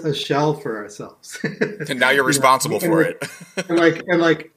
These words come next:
Speaker 1: you know, we,
Speaker 2: Yeah.
Speaker 1: we start changing in different ways, and we're like, "But, oh, but we can't do that because that's not us, or that's not how we," you know, then you're stuck in these rules, and, and then it becomes a problem.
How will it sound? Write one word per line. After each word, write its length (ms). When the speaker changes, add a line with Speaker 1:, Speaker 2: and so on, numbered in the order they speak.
Speaker 1:
you 120
know, 160
we, 200
Speaker 2:
Yeah. 160
Speaker 1:
we 120
start 280
changing 380
in 100
different 300
ways, 180
and 80
we're 60
like, 260
"But, 240
oh, 180
but 80
we 160
can't 400
do 140
that 260
because 260
that's 260
not 200
us, 380
or 80
that's 180
not 140
how 140
we," 220
you 80
know, 160
then 400
you're 120
stuck 280
in 80
these 220
rules, 400
and, 200
and 80
then 100
it 60
becomes 240
a 60
problem. 340